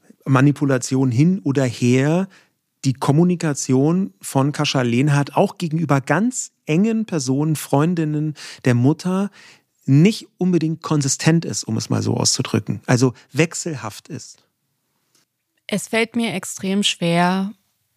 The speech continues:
Speaker 2: das zusammenzusetzen und ein persönliches Bild zu bekommen, wenn ich diesen Podcast höre. Ich sag dir, warum ich finde, dass es wirklich viele Momente gibt,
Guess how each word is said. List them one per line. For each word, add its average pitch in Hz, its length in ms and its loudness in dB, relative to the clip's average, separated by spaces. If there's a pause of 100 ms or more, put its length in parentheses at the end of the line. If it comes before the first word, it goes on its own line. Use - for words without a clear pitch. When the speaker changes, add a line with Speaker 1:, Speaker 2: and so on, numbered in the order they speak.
(420)
Speaker 2:
das - 340 -6 (300)
zusammenzusetzen 185 840 0
und 147 160 0
ein - 20 -2
persönliches 170 480 0
Bild 165 220 -4
zu 160 100 -8
bekommen, 160 340 0
wenn 160 80 2
ich 160 120 -2
diesen 170 240 -4
Podcast 165 440 -4
höre. 160 380 2
Ich 139 160 -6
sag 180 240 -2
dir, 175 160 -4
warum 175 240 2
ich 175 140 0
finde, 175 260 0
dass 170 160 -2
es - 180 -8
wirklich 175 360 -2 (260)
viele 233 320 2
Momente 190 480 0
gibt, 202 480 -6